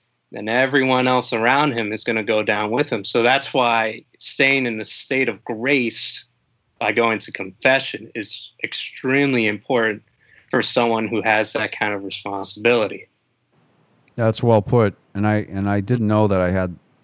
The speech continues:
Speaker 2: uh, I think I remember having these conversations, but, uh, that, that's very, um, encouraging for me, Michael, to know that, that, that, that, uh, I was able to help you i-, with that advice and that's helped you,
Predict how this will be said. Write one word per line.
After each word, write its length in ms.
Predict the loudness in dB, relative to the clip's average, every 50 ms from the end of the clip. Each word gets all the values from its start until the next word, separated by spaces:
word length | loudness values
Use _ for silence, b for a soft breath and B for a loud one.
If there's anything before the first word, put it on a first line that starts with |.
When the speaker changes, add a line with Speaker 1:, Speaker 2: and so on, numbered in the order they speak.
| -12 -8
Speaker 2:
uh, 360 | -6 -4 -4 -4 -4 -6 -8 -10 _ _ _ _ _ _ _ _ _ _ -6
I 40 | -4
think 180 | -2 -2 0 0
I 40 |
remember 360 | 2 2 2 2 2 0 0 0
having 280 | 0 0 0 -2 -2
these 180 | -4 -4 -4 -4
conversations, 720 | -4 -4 -4 -4 -6 -4 -4 -4 -4 -4 -6 -8 -10 -6
but, 220 | -6 -4 -4 -6 b b b b b b b b b b b b b b b -6
uh, 200 | -4 -2 -2 0
that, 240 | 0 0 -2 -2 -2
that's 340 | -4 -4 -4 -4 -4 -4
very, 340 | 0 2 4 4 4 2 2
um, 300 | 0 0 0 0 0 0
encouraging 500 | -2 0 4 4 4 4 4 2 0 0
for 120 | 0 -2 -2
me, 140 | 0 0 2
Michael, 300 | 2 0 -2 -2 -6 -8
to 120 | -6 -4 -4
know 160 | -2 -2 -2
that, 220 | -2 -4 -4 -4 -4
that, 180 | -4 -4 -4 -6 _ _ _ _ -8
that, 160 | -8 -8 -8 -10 _ _ _ _
that, 200 | -6 -6 -6 -6 -8 -12 -12
uh, 40 | -8 -8 -8 -6 -6 -6
I 40 |
was 160 | -6 -6 -4 -2
able 220 | -2 -2 -4 -6 -10
to 280 | -8 -6 -6 -6 -6 -8 b b b b b b b b b b b b b b b b b b b b b b b b b b b _
help 220 | 2 4 4 6 4
you 320 | 4 4 4 4 2 0
i-, 140 | -2 -4 -6
with 200 | -6 -6 -4 -2
that 220 | -2 0 0 0
advice 460 | -2 0 2 4 4 6 4 4 0
and 120 | 0 -2 -2
that's 200 | -2 -2 -2 -2
helped 280 | -2 -2 -2 -2 -4
you, 180 | -6 -6 -6